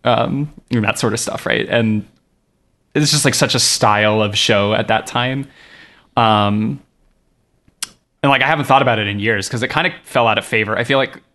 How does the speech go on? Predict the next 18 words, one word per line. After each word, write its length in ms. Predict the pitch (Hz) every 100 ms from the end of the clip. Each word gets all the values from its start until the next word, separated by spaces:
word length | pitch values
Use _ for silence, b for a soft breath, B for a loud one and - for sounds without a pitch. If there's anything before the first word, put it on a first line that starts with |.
| -
you 140 | 107
know, 100 | 110
Clannad 340 | - 143 131 120
happened. 520 | 110 107 107 101 101
It 200 | - -
became, 500 | 120 - 117 110 104
I 120 | 110
think, 380 | 117 - 165 156
like, 320 | 120 117 123
the 80 | 110
highest 440 | - 117 127 135 117
or 40 |
second 280 | - 120 123
highest 300 | 123 120 120
rated 360 | 113 113 110 101
show 260 | - 110
on, 100 | 113
like, 200 | 101 98